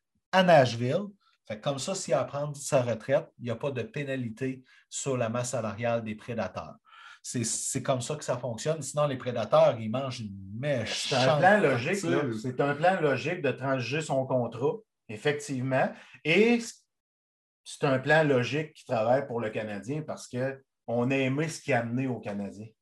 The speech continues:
Speaker 1: Ben, puis il, c'est vrai qu'il a beaucoup apporté. Tu sais, fait que, euh, j'ai hâte de voir qu'est-ce qui va sortir de ça. Pour revenir à Jeff Gorton, à moins d'un changement,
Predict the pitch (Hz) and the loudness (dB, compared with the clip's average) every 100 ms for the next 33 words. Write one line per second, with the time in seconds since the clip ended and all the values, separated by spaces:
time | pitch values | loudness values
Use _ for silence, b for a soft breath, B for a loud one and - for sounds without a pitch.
0 | - 123 117 110 - _ _ _ 156 156 | -4 -2 -2 -6 -14 _ _ _ -10 -10
1 | 107 117 123 127 113 160 143 123 110 139 | -8 -8 -6 -6 -4 -4 -6 -8 -8 -4
2 | 131 113 - - 143 - _ - 135 147 | -4 -4 -8 -8 -10 -10 _ -6 -4 -2
3 | 127 123 113 117 113 113 147 175 156 - | -4 -2 0 0 0 4 4 6 4 4
4 | 175 160 156 - 135 151 - 175 175 160 | 2 -2 -8 -6 -2 -2 0 2 2 0
5 | 135 185 b b b b _ - 117 139 | -2 -2 b b b b _ -8 2 4
6 | 151 156 135 143 139 147 139 175 180 127 | 6 4 4 2 6 6 6 2 0 -6
7 | - _ _ _ - 131 127 147 175 160 | -18 _ _ _ -4 0 0 4 4 6
8 | 139 156 135 120 131 131 | 2 0 -4 -4 -6 -8